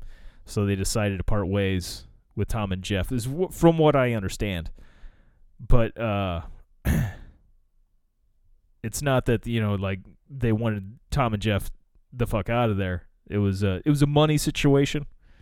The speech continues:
what I understand. But, like, they were, uh, they let 'em come into the Point, and they just recorded a podcast, the initial one. I don't remember if they might have done more than one at the Point, but I th-, I know the original one was there,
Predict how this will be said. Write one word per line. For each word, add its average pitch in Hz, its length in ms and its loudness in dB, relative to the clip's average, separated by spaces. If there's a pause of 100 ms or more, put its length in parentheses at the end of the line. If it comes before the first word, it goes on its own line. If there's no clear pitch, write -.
(600)
what 127 140 -8
I - 20 -6
understand. 131 420 -2
But, 127 160 -2
like, 127 220 -4
they 143 120 6
were, 131 300 4
uh, 120 140 -2
they 131 140 -2
let 143 140 2
'em 131 80 -2
come 127 200 -2
into 127 160 -2
the 95 80 -2
Point, 123 400 -2
and 104 100 -6
they 110 100 -2
just 98 200 -6
recorded 104 720 -2
a 101 60 -10
podcast, 123 720 -2
the 135 120 0
initial 120 380 2
one. 92 320 -4
I 143 160 -10
don't 226 160 -8
remember 202 260 0
if - 220 -6 (400)
they 151 140 2
might 208 200 4
have 185 100 2
done 160 160 6
more 143 260 6
than 110 400 0
one 113 440 2 (1400)
at 123 200 0
the 110 80 0
Point, 101 360 -4
but 104 120 -4
I 107 80 -2
th-, - 360 -12
I 131 80 -2
know 180 140 2
the 175 180 4
original 139 380 6
one 110 180 0
was 101 180 -2
there, 92 360 -2